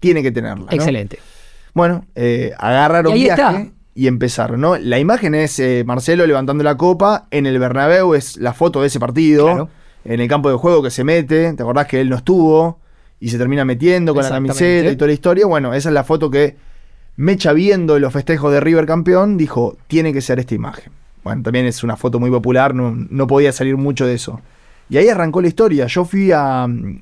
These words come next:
Speaker 1: a, al estudio donde la estaban construyendo en el año dos mil diecinueve. Hace ya bastante tiempo.
Speaker 2: Y se construyó primero la parte de abajo. Es decir, que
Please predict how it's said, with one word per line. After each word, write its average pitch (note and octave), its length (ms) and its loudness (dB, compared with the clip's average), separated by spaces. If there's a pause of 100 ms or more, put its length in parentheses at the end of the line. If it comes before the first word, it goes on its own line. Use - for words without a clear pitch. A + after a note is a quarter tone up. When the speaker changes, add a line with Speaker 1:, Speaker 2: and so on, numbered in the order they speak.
Speaker 1:
a, F2+ 640 -8
al G#2+ 160 -6
estudio D3+ 840 2 (480)
donde A#2+ 640 0
la A#2+ 120 -6
estaban C#3+ 360 0
construyendo C3+ 720 0
en D3+ 60 0
el C3 100 -2
año D3 240 0
dos B2+ 120 -2
mil D#3+ 180 0
diecinueve. D3 640 0 (1300)
Hace A#2+ 240 -8
ya B2+ 180 0
bastante B2 380 -4
tiempo. C3+ 340 -2
Speaker 2:
Y F#3+ 60 0
se A3 80 2
construyó A3 340 0
primero C#4+ 220 2
la A3+ 100 4
parte A#3 200 0
de - 20 2
abajo. F#3+ 420 0 (180)
Es A3 100 4 (100)
decir, A3+ 120 0
que A3+ 120 -2